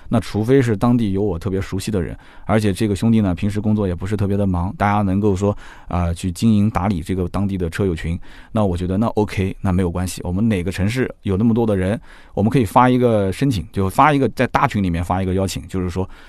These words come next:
大群里面有多少是当地的，比方说北京的啊，有一个哥们儿说我特别特别愿意在北京组织这样的一个组织车友会，好，那 OK 啊，那我们就把他拉到一个单独的群，他做会长，然后呢，我就可以问啊，就当地我们大，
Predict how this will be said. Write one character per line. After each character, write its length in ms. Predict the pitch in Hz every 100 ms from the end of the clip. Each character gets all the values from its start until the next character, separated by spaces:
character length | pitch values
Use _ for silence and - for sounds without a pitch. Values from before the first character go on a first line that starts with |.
| - - -
大 140 | 151
群 160 | 101 101
里 40 |
面 160 | 87 85
有 100 | 85
多 200 | 92 123
少 140 | 165
是 120 | 65 87
当 180 | 90
地 120 | 90 92
的， 80 |
比 100 | -
方 100 | 92
说 80 | 117
北 140 | 139 95
京 140 | 131
的 120 | - -
啊， 200 | - 92
有 160 | 95 95
一 80 |
个 80 | 104
哥 120 | 104
们 80 | 110
儿 40 | 92
说 160 | 110
我 120 | 110
特 140 | 123 160
别 140 | 147
特 80 | 127
别 100 | 123
愿 180 | 120 113
意 60 |
在 100 | 104
北 160 | 107 90
京 160 | 92 104
组 140 | -
织 140 | 95 107
这 80 |
样 100 | 110
的 60 | 98
一 100 | 95
个 120 | 98
组 120 | 85
织 140 | 82 87
车 140 | 101
友 100 | 90
会， 160 | 90 87 - - -
好， 160 | - 165
那 80 |
OK 220 | 214 214 208
啊， 100 | 208
那 140 | 170 143
我 140 | 104
们 120 | 104
就 80 | 117
把 80 | 98
他 40 |
拉 140 | 92 107
到 120 | 113
一 80 | 101
个 100 | 107
单 160 | 117
独 80 | 110
的 100 | 104
群， 160 | 95 82
他 180 | 78 120
做 140 | 117
会 120 | 101 95
长， 160 | 71 - - -
然 200 | 107 110
后 200 | 143 190
呢， 120 | 123
我 80 | 92
就 120 | 98
可 180 | 95 120
以 80 | 101 - - -
问 220 | 165 117
啊， 140 | 67
就 100 | 87
当 220 | 98 147 165
地 140 | 160
我 80 | 107
们 80 | 107
大， 180 | 127